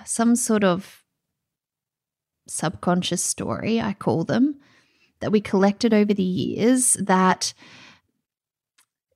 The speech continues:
uh, I mean, it could be anything. It could be that conflict is bad. Conflict leads to danger. Could be something that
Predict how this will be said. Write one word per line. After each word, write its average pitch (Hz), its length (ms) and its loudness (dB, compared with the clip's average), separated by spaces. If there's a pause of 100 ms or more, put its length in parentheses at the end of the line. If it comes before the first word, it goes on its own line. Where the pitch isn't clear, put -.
(100)
uh, 170 520 -2 (260)
I 214 60 -8
mean, 156 160 -4
it 135 100 -10
could 190 140 -10
be 180 180 0
anything. 185 420 0
It - 160 -10
could 190 240 0
be 175 420 0 (1120)
that 180 720 0 (520)
conflict - 1000 -2 (1700)
is 175 680 2 (120)
bad. - 360 -10 (480)
Conflict 170 560 -4
leads 170 380 -2
to 196 140 -4
danger. - 540 -4 (760)
Could - 140 -10
be 208 120 -4
something 220 480 0
that 220 160 -4